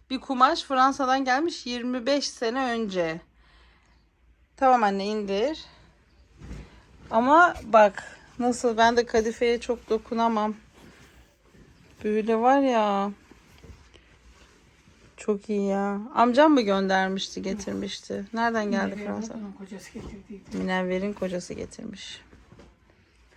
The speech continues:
Speaker 1: Bu da böyle sarı Hindist-, <laughs> Hintlilerin, e, giydiği kıyafetlerin <laughs> rengi ve kumaşından. Aha, Hindistan dedim, bak altın buldum. Gördünüz mü?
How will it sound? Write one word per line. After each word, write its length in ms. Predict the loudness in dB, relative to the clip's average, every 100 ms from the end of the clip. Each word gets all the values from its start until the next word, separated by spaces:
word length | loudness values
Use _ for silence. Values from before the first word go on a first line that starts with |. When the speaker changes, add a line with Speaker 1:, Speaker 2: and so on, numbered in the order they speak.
| -20 _ _ _ _ _ _ _ -6
Speaker 1:
Bu 120 | 4
da 160 | 6 8
böyle 260 | 6 6
sarı 640 | 0 4 6 8 6 4 0 -12 0
Hindist-, 680 | 2 2 0 -2 6 8 8 2
<laughs> 160 | -8 4
Hintlilerin, 800 | 6 6 4 4 8 8 8 4 -20 -20 -20 -6
e, 340 | 4 8 8 6
giydiği 420 | 2 -6 -2 -2
kıyafetlerin 840 | 2 6 6 6 -2 0 0 0 -4 -18 -20 -20 _ _
<laughs> 600 | _ -20 -16 -14 -14 -4
rengi 360 | 2 2 2 2
ve 100 | 0
kumaşından. 1080 | 0 -4 -2 -4 -4 -4 -2 -2 0 -2 -4 -12 -20 -6
Aha, 340 | 0 4 4 2 -8 _ _
Hindistan 560 | 0 0 0 4 4 4
dedim, 200 | -2 -4
bak 160 | -2
altın 420 | 0 0 -2 -8 -8
buldum. 300 | -8 -10 -14 -18 -20 _ _ _ -4
Gördünüz 520 | -4 -2 -4 -4 -4
mü? 180 | -8